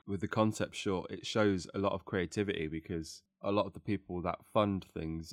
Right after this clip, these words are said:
are money people, I would say. Like, I, I guess in terms of, like, depending on who you want to attract, like, there's lots of talented, talented execs who are creative and, and have great notes and stuff, but there's people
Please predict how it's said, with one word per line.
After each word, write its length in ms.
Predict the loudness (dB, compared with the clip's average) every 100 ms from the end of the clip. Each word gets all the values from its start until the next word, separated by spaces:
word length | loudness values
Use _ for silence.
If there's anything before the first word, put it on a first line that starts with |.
| -10
are 60 | -8
money 380 | -4 -2 -2
people, 760 | -6 -10 -12 -10 -8 -6 -8 -10 _ _ -8
I 80 | -6
would 220 | -6 -8
say. 320 | -6 -6 -6 -4
Like, 200 | -4 -4 _ -20 -20 _ _ _ -2
I, 140 | 0 2
I 60 | 6
guess 260 | 6 6
in 100 | 2
terms 260 | 4 4 4
of, 100 | 2
like, 240 | 2 0 -10 -12 -2
depending 300 | 4 6 6
on 80 |
who 100 | 6
you 140 | 4 4
want 140 | 2
to 100 | 0
attract, 380 | 0 2 0 0
like, 120 | -2
there's 160 | -2 0
lots 180 | -2 -2
of 60 |
talented, 440 | -2 -2 -2 -8 -8
talented 360 | -4 -2 -2 -4
execs 400 | -4 -4 -4 -6
who 160 | -2 2
are 140 | 0
creative 420 | 0 -4 -4 -6 -12 _ _ _ -4
and, 260 | -2 -2 -8 -8
and 240 | -6 -8 -10
have 200 | -6 -6 -6 -6
great 180 | -4 -2
notes 240 | -6 -4
and 100 | -6
stuff, 220 | -4 -6 -6
but 120 | -6
there's 160 | -6
people 580 | -4 0 0 2 -2 -2